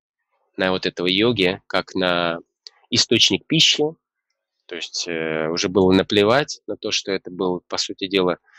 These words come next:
источник благословений и, и кардинальных изменений в моей жизни, я обрел такое могущество, м, благодаря ему, то мудрец произнес:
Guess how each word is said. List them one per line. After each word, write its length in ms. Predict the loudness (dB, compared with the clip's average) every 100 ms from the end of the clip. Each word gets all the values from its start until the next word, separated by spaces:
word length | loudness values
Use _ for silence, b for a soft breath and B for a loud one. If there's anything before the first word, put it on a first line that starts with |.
| b -2
источник 600 | 0 4 4 4 2 0
благословений 1120 | 0 2 4 2 2 4 4 4 2 0 -6 _ _ _ _ -6
и, 400 | 0 2 2 0
и 40 |
кардинальных 600 | 0 2 4 4 4 0
изменений 440 | -2 2 2 2
в 20 | 2
моей 220 | 2 2
жизни, 540 | 0 0 0 -2 -2 -10 _
я 140 | -2
обрел 260 | 0 0 -2
такое 280 | -4 -2 0
могущество, 840 | 2 2 0 0 -2 -2 -4 -4 _ _ _ _ _ _ _ _ _ _
м, 240 | -8 -8
благодаря 520 | -4 0 2 2 4 2
ему, 360 | 2 -2 -6 -12 _ _ _
то 680 | -4 0 0 2 0 0 2
мудрец 400 | 2 4 2 2
произнес: 680 | 2 2 4 4 4 0